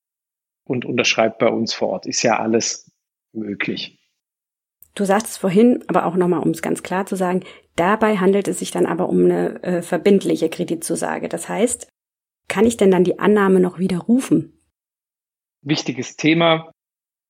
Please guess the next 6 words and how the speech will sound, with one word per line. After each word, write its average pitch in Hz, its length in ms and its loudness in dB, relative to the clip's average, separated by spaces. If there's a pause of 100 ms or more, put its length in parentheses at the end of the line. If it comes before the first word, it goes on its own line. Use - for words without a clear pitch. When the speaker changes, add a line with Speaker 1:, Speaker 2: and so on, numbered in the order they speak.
(140)
Speaker 1:
Prinzipiell 135 720 0
habe 120 340 0
ich - 100 -14
ja 120 240 0
in 104 200 -10
Deutschland 117 640 -2